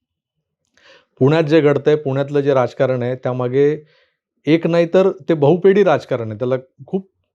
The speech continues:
अ, त्याला, अ, कंगोरे आहेत त्या राजकारणाला, मनसेच्या राजकारणाला. मग त्यात, अ, बाबू वाघासकरांचा रोल आहे, वसंत तात्या आहेत एका बाजूला,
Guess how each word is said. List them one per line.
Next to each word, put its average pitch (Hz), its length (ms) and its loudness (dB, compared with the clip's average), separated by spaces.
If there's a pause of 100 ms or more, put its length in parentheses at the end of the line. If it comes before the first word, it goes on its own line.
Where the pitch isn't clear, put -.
(340)
अ, 127 320 4 (120)
त्याला, 131 180 2
अ, 127 380 -6
कंगोरे 147 440 0
आहेत 120 200 2
त्या 117 100 -2
राजकारणाला, 98 580 -8 (200)
मनसेच्या 135 440 0
राजकारणाला. 98 520 -8 (1500)
मग 120 160 0
त्यात, 135 340 -2
अ, 120 200 0
बाबू 120 380 0
वाघासकरांचा 127 760 0
रोल 117 220 -4
आहे, 107 240 -8 (720)
वसंत 113 400 -4
तात्या 123 260 0
आहेत 104 300 -4
एका 110 180 -2
बाजूला, 98 460 -6